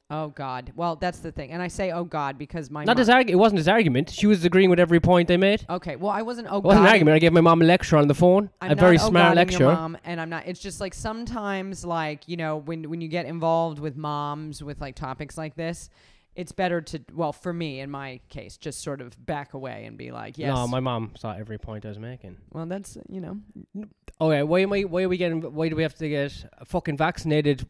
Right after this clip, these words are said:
Speaker 2: without knowing where it came from? It's just, I will get vaccinated, but can the media tell me the fucking truth?
Speaker 1: No, that's, they lie.
Speaker 2: No, no, no. They
Speaker 1: They,
Speaker 2: lie.
Speaker 1: okay.
Speaker 2: They don't. They lie about a, a lot of things. You have to.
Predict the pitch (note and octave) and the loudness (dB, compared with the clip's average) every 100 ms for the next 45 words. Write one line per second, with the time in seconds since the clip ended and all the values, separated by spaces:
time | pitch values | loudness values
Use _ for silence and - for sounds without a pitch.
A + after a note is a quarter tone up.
0 | D#3 D3+ D#3 D3+ D3+ D3+ D3+ C#3+ C3+ B2+ | -8 0 2 4 2 2 4 4 0 -2
1 | C#3 B2+ - A2 B2+ - D#3+ - _ - | -2 -6 -6 -8 -8 -4 -4 -6 _ -2
2 | F#3+ G#3 C#3+ C3+ G3+ - D3 A#2 A#2 - | 2 4 2 0 -2 -4 -6 -4 -8 -14
3 | _ _ - D#3 C#3 _ - D3+ C#3+ E3 | _ _ 6 6 4 _ -10 -4 0 2
4 | E3+ D#3 D#3+ D#3+ D3+ C#3 D#3 D#3 C3 F3+ | 2 0 0 0 0 -2 -2 -4 -2 0
5 | B2+ G#2 - _ _ - G3+ F3 - _ | 0 -4 -14 _ _ -16 -12 -10 -12 _
6 | - F3 - F3 E3+ F#3 F3 G3+ G3 - | -12 -12 -12 -12 -8 -6 -4 -2 -2 -2
7 | D3 D#3+ D#3+ D3+ C#3+ C#3 B2+ A2+ - E3+ | -2 0 0 0 -2 -2 0 2 4 4
8 | E3 D3+ F3 D#3+ E3 G3 - E3+ D#3 F3 | 2 -2 -6 -2 0 -2 -4 -2 0 2
9 | F3+ D#3+ D#3 - _ D3+ D#3 D3+ D3+ C#3+ | 2 0 -2 -6 _ -8 -6 -8 -16 -14
10 | C#3+ D#3 D#3+ D3 C#3+ C3 C#3 C#3+ | -4 0 0 -2 -6 -4 -6 -2